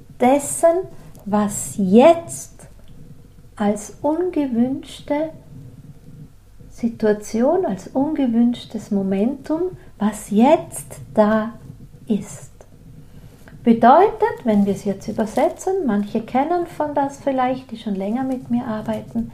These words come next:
ist dieses Ich akzeptiere. Und weil dem Annehmen, weil es etwas sehr Persönliches ist, geht es auch darum, dass es sowas wie ein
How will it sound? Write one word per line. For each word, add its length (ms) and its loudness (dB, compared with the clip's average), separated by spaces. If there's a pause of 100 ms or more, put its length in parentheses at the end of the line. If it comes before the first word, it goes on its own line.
(440)
ist 340 -2
dieses 480 -6
Ich 360 -6 (340)
akzeptiere. 1400 -6 (1500)
Und 240 4 (840)
weil 360 8
dem 300 2 (100)
Annehmen, 880 2
weil 160 2
es 160 -4
etwas 500 -8
sehr 180 4
Persönliches 920 -4
ist, 320 -8 (600)
geht 200 4
es 180 2
auch 340 0 (120)
darum, 360 2 (680)
dass 260 0
es 400 -6
sowas 640 -2
wie 240 0
ein 460 0